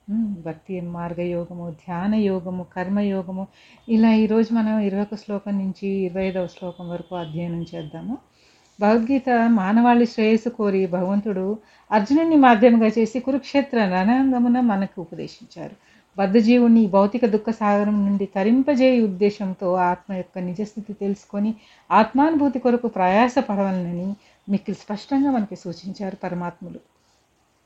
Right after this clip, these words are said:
జీవాత్మకు మరియు పరమాత్మకు మధ్య గల యథార్థ సంబంధంను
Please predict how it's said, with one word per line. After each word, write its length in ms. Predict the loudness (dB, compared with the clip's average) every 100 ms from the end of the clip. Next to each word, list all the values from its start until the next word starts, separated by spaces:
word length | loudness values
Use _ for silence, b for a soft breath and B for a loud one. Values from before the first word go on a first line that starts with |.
| _ _ _ _
జీవాత్మకు 960 | -4 2 6 8 6 4 -4 -2 0 2
మరియు 260 | 0 -2
పరమాత్మకు 720 | -2 -4 -4 -4 -6 -10 -10 -8
మధ్య 220 | -8 -8 -6
గల 80 | -6
యథార్థ 480 | -4 -2 0 0
సంబంధంను 760 | -2 -2 -4 -2 -4 -6 -8